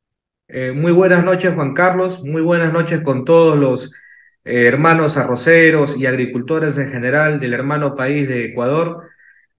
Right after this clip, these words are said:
Eh, efectivamente, quien les habla es el administrador de la empresa de semillas de arroz certificadas, Semillas Camaná, Fundo Pampatá. Eh,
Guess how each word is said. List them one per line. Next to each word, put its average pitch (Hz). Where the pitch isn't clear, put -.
Eh, 113
efectivamente, 156
quien 127
les 120
habla 160
es 143
el 139
administrador 131
de 131
la 120
empresa 143
de 117
semillas 139
de 127
arroz 139
certificadas, 143
Semillas 139
Camaná, 139
Fundo 139
Pampatá. 123
Eh, 120